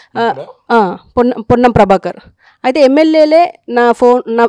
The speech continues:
Speaker 1: నా సమాచారాన్ని తీసుకుంటున్నారు బీఆర్ఎస్ ఎమ్మెల్యేలు" అని చెప్పేసి అంటున్నారు.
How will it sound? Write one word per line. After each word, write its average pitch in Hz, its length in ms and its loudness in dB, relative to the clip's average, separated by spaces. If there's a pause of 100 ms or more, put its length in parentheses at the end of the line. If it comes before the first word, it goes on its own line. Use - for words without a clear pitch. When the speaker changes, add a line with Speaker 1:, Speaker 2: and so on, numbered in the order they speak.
(100)
Speaker 1:
నా 240 180 0
సమాచారాన్ని 247 600 -2
తీసుకుంటున్నారు 226 680 -4
బీఆర్ఎస్ 214 440 0
ఎమ్మెల్యేలు" 202 420 -2
అని 190 200 -4
చెప్పేసి 196 240 -6
అంటున్నారు. 175 480 -6